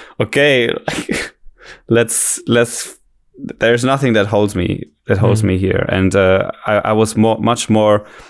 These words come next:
Speaker 1: happy to, with this feeling of, I, I'm ready to start again, actually,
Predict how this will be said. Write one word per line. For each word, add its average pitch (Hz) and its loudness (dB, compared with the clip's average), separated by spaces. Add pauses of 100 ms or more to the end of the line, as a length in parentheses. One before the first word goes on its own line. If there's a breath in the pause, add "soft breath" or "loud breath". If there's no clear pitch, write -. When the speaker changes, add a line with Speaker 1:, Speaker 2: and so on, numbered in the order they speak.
Speaker 1:
happy 104 0
to, 104 2 (960)
with 117 0
this 117 0
feeling 113 0
of, 98 0
I, 107 0
I'm 107 0
ready 107 2
to 92 -4
start 98 -2
again, 98 -2
actually, - -4